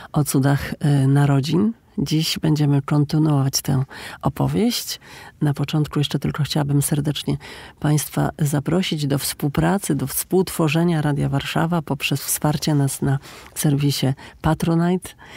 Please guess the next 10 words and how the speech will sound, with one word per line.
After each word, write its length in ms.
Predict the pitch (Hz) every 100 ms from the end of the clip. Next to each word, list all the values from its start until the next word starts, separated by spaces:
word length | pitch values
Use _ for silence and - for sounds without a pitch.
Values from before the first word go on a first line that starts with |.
| - -
Dziękuję 440 | 151 156 143 147 131
tym, 220 | 135 127
którzy 480 | - 151 165 185 -
już 260 | 175 185 -
wspierają. 680 | - - 175 170 170 175 180 - - - - -
Cieszę 360 | - 175 - 165
się, 180 | - 151
że 120 | 147
jesteście 420 | 143 - 143 156
państwo, 540 | 147 143 - - 139